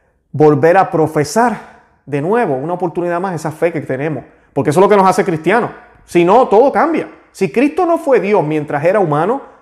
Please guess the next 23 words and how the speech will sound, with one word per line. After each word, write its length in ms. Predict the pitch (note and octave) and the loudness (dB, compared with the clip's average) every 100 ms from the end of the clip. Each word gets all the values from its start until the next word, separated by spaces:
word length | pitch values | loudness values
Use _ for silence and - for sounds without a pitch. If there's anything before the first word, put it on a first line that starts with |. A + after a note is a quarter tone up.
| - | 0
todo 220 | G3 A3+ | 2 4
cambia. 380 | F#3+ C#4+ G3 - - _ | 2 0 -2 -8 -14 _
Y 40 | D#3 | -2
lo 120 | E3+ | 0
que 80 | F3+ | 2
la 60 | |
Iglesia 260 | E3 E3+ B3 | 0 0 0
Católica 420 | A#3 A3 A#3 A3 | 0 2 0 0
nos 160 | F#3+ D#3+ | -4 -4
dice 240 | C4 C4 | -6 -6
es 100 | D#3+ | -10
que 140 | - D#3 | -4 0
Él 60 | |
era 180 | D#3+ D3 | 2 0
cien 220 | - D#3 | -2 -4
por 160 | E3 G#3 | -2 -2
ciento 360 | G3+ F#3+ F3 | -2 -6 -6
Dios 260 | E3+ A3+ A#3 | -4 -4 -4
y 40 | |
cien 220 | D3+ C3 B2 | -12 -12 -10
por 140 | C#3 | -10
ciento 300 | C#3 C3+ C3 | -10 -10 -10
hombre, 220 | B2 A2 | -10 -12